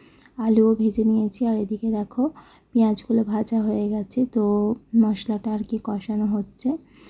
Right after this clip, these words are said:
আর এই যে চিকেনটাও তুলে দিলাম। আর এদিকে মাও চলে এসেছে রান্নাঘরে। তো মায়ের হচ্ছে একটাই দায়িত্ব, এতগুলো রান্নার মধ্যে আর কি, আহ, মা রান্না করবে শাক ভাজাটা। তো শাক ভাজাটা মাই আর কি করে। আহ,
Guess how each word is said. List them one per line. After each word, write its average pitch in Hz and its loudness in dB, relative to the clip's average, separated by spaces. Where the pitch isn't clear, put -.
আর 240 2
এই 226 6
যে 233 0
চিকেনটাও 226 0
তুলে 220 0
দিলাম। 220 2
আর 226 4
এদিকে 214 -2
মাও 208 0
চলে 208 -2
এসেছে 202 -8
রান্নাঘরে। 208 -2
তো 233 2
মায়ের 214 4
হচ্ছে 214 -4
একটাই 208 -4
দায়িত্ব, 202 -4
এতগুলো 220 -2
রান্নার 214 0
মধ্যে 208 -2
আর 208 -2
কি, 240 -2
আহ, 214 -2
মা 208 4
রান্না 208 0
করবে 214 0
শাক 214 -2
ভাজাটা। 208 -4
তো - -4
শাক 220 0
ভাজাটা 220 -2
মাই 208 0
আর 214 0
কি - -8
করে। 220 -2
আহ, 214 2